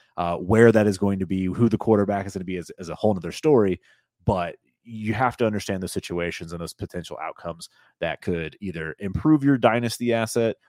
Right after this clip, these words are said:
or absolutely demolish it. And then you have to make a decision from there, like, "Hey, is, is moving this player now in the best interest of, of my team?" So, uh, it's a, it's a good exercise to go through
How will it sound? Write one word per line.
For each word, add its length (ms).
or 640
absolutely 520
demolish 460
it. 160
And 140
then 120
you 120
have 80
to 100
make 160
a 20
decision 380
from 140
there, 260
like, 160
"Hey, 220
is, 320
is 120
moving 360
this 100
player 340
now 360
in 220
the 80
best 300
interest 360
of, 280
of 160
my 140
team?" 240
So, 280
uh, 220
it's 140
a, 60
it's 160
a 40
good 200
exercise 420
to 80
go 220
through 500